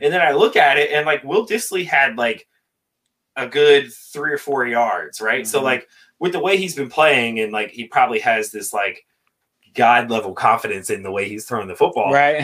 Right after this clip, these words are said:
Speaker 1: And he's like, "If I can put this at the right spot, we're scoring a touch-, I, we're scoring a touchdown here."
Speaker 2: Yeah.
Speaker 1: But, uh, he doesn't, and it's a pick. Whereas, like, I don't know, if I, if, like we said, if he,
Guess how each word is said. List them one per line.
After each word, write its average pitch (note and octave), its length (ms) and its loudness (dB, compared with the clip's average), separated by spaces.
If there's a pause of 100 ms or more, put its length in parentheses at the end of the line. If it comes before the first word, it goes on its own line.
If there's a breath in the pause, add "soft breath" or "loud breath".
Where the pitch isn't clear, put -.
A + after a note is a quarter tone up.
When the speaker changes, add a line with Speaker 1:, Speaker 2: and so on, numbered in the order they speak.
Speaker 1:
And C3+ 100 0
he's C#3+ 140 4
like, D3 160 0
"If C#3+ 100 2
I F3+ 120 4
can G3 80 -4
put F3+ 180 -2
this E3 140 -4
at D#3 100 -2
the C#3 80 -2
right C#3 380 2
spot, D3 400 2
we're C3 100 -6
scoring C#3 260 0
a A2 60 -10
touch-, C#3+ 180 -2 (160)
I, B2 240 0
we're B2 140 -6
scoring B2 300 -2
a - 20 -12
touchdown A2 480 -6
here." D#2+ 220 -20 (100)
Speaker 2:
Yeah. G2 220 -2 (200)
Speaker 1:
But, B2+ 320 2 (400)
uh, A2+ 280 0
he B2 200 -8
doesn't, B2+ 540 0 (140)
and C3+ 180 -8
it's C3 140 -8
a C#3 80 -2
pick. - 400 -4 (340)
Whereas, C#3+ 420 4
like, C#3+ 360 -2 (560)
I C#3 80 2
don't A3 120 -2
know, A3 160 -4
if - 120 -4
I, F#3 340 4
if, C#3 300 -6 (400)
like B2+ 180 -6
we A#2+ 80 -6
said, D#3+ 320 -2
if A#2+ 80 -10
he, A#2 260 -10